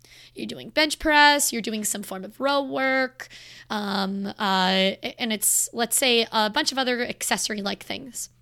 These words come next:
And pull-ups aren't into the mix. Maybe you do two. Maybe you're like, "Okay, I'm gonna do that isometric hold thing. Let me do one negative. Let me see where my sticky spot is. I'm gonna try to hold that sticky spot as long as what I can three times."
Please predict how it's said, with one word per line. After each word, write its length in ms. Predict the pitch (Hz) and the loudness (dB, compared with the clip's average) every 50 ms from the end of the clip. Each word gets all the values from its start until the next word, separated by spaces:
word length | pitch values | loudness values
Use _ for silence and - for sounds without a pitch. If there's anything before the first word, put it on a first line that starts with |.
| _ _ - | _ _ -18
And 120 | - - | -10 -4
pull-ups 340 | - - 277 285 277 - - | 0 0 0 0 0 -2 -2
aren't 180 | 247 233 226 | -2 -2 -2
into 180 | 226 220 - - | -2 -4 -6 -8
the 60 | - | -8
mix. 400 | 226 120 131 - - - - - _ _ _ _ _ _ _ _ _ - | -10 -10 -10 -8 -8 -10 -10 -10 _ _ _ _ _ _ _ _ _ -10
Maybe 160 | - 359 415 | -8 -6 -4
you 80 | 480 453 | -4 -4
do 160 | - 370 370 | -2 -4 -6
two. 380 | - - - 240 254 240 196 - _ _ _ _ _ _ _ _ _ _ _ _ _ _ _ _ _ | -4 -2 0 0 0 0 -4 -8 _ _ _ _ _ _ _ _ _ _ _ _ _ _ _ _ _
Maybe 140 | - 294 311 | -10 -6 -4
you're 100 | 339 320 | -2 2
like, 220 | 302 269 269 - - | 2 2 2 0 -2
"Okay, 340 | 247 - 262 233 220 214 - | -6 -2 0 2 2 2 2
I'm 100 | - 240 | 0 0
gonna 180 | 247 254 269 262 | 0 0 -4 -4
do 200 | 214 - 254 262 | -4 -4 -4 0
that 180 | 254 240 240 | 0 0 2
isometric 580 | - 233 240 240 - 269 247 240 - - - - | 2 0 0 0 -2 -6 -6 -8 -8 -10 -10 -8
hold 240 | - 214 208 202 202 | -6 -4 -4 -4 -6
thing. 340 | - - 202 208 214 214 - _ _ _ _ _ - - - _ _ _ _ | -6 -8 -8 -8 -8 -12 -14 _ _ _ _ _ -20 -20 -20 _ _ _ _
Let 120 | - 220 240 | -6 -2 -2
me 80 | 277 | -2
do 160 | 240 277 269 233 | 0 0 -2 -2
one 260 | 202 220 247 269 262 | 2 2 2 2 2
negative. 420 | 233 226 214 226 226 226 214 - - | 2 2 2 2 0 0 -2 -4 -6
Let 100 | 233 214 | -4 -2
me 80 | 226 240 | -2 0
see 240 | - - 254 247 | 0 -2 0 0
where 80 | 254 254 | 0 0
my 120 | 254 254 | 0 0
sticky 340 | 254 - - - 240 - 233 | -2 -2 -4 -6 -6 -6 -6
spot 320 | 214 - - 226 226 226 220 | -8 -4 0 2 2 2 2
is. 320 | 220 220 220 214 - - - - - - - - | 0 -2 -4 -4 -8 -12 -14 -20 -20 -18 -8 -4
I'm 80 | - - | -2 0
gonna 160 | 311 269 214 | 0 0 0
try 180 | - - - 233 | 0 0 0 0
to 80 | 226 | -2
hold 300 | 202 - - 226 226 220 | -2 -2 -2 -2 -2 -2
that 160 | 220 226 - - | -2 -6 -4 -6
sticky 260 | - - 190 - 208 | -8 -8 -6 -8 -6
spot 320 | - - - 196 190 - - | -6 -2 -2 -2 -2 -2 -4
as 140 | 196 190 | -6 -4
long 220 | 202 202 208 226 226 | -2 -2 -2 -2 -2
as 120 | 226 - | -4 -2
what 80 | 233 214 | -2 -2
I 60 | 214 | -2
can 300 | 214 - 214 196 190 190 | -2 -2 -4 -4 -4 -4
three 280 | - - 208 208 196 196 | -8 -10 -10 -10 -10 -8
times." 580 | - - - - - 233 240 - - - - | -8 -8 -10 -10 -12 -12 -12 -10 -10 -10 -10